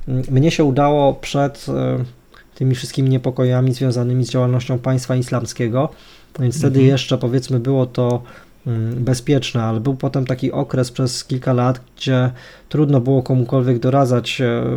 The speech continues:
Speaker 1: podróże, e, na Półwysep Synaj, a w szczególności poza te takie największe ośrodki typu Sharm el-Sheikh.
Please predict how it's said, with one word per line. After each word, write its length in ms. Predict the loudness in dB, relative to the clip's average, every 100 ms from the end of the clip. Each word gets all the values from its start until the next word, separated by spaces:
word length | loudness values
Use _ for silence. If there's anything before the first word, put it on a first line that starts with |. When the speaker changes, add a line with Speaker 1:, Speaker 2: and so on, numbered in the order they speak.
| -4
Speaker 1:
podróże, 580 | -4 0 0 2 0 -2 -8 -20 -20 -10
e, 360 | -4 -2 -2
na 160 | -2 -4
Półwysep 440 | -2 -2 -2 -4
Synaj, 520 | -2 0 2 0 0 -2
a 140 | -4
w 60 | -4
szczególności 580 | -4 0 0 0 -2
poza 240 | -2 -2 -2
te 480 | -2 -2 0 -2 -4 -6
takie 220 | -8 -4
największe 580 | -2 0 -2 -2 -2 -2 -6 -18 -20 -6
ośrodki 600 | -4 0 0 0 -2 -4
typu 460 | -4 -6 -4 -2 -2
Sharm 260 | -4 -2 -2
el-Sheikh. 420 | -4 -2 -4 -6